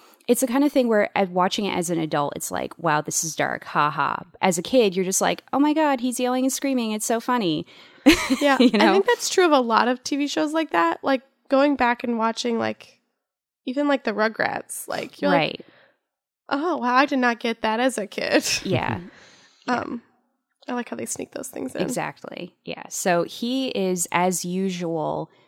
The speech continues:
Speaker 1: going through a breakup with his girlfriend, bus driver, Sally Knorp,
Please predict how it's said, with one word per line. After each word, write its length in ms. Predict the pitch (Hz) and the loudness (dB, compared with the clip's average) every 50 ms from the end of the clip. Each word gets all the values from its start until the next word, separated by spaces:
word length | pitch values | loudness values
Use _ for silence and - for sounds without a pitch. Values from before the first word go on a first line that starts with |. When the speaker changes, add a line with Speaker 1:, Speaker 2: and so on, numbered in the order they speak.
| _ _ | _ _
Speaker 1:
going 300 | - 175 170 175 175 185 | -4 0 0 2 2 0
through 400 | 180 - - 180 175 175 170 165 | -2 -6 -6 -4 -2 0 0 0
a 60 | - 160 | -2 -4
breakup 480 | 156 165 160 156 156 - 160 156 156 _ - | -6 -6 -6 -6 -4 -4 -4 -6 -6 _ -8
with 300 | 160 151 151 147 - - | -6 -6 -6 -6 -8 -10
his 720 | - 185 175 - 170 156 156 151 143 147 147 - - - - _ - | -20 -20 -12 -6 -4 -4 -4 -4 -6 -8 -8 -6 -6 -6 -8 _ -14
girlfriend, 720 | 160 175 160 156 151 - - 170 151 151 - - - - - _ _ _ - | -8 -4 -4 -4 -4 -4 -6 -6 -6 -4 -6 -6 -8 -10 -16 _ _ _ -8
bus 220 | - 151 147 - - | -6 -6 -4 -6 -6
driver, 380 | - 156 156 156 147 143 - | -4 -4 -4 -4 -6 -8 -10
Sally 420 | - - - 139 139 147 147 147 147 | -8 -6 -2 -2 -2 0 -2 -4 -6
Knorp, 460 | - - 147 151 151 165 - - | -8 -10 -10 -8 -8 -8 -8 -10